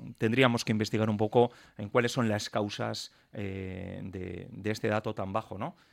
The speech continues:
De que haya ocho de cada diez que no hacen una denuncia.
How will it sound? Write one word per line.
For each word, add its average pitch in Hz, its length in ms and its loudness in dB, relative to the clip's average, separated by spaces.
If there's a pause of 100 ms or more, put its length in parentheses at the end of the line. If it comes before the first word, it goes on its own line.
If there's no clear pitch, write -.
(120)
De 98 120 -14
que - 80 -10
haya 110 400 0
ocho 120 220 -6
de 107 100 -4
cada 107 200 -4
diez 127 320 -4 (280)
que 113 140 -8
no 113 100 -6
hacen 113 220 -10
una 92 180 -10
denuncia. 98 520 -8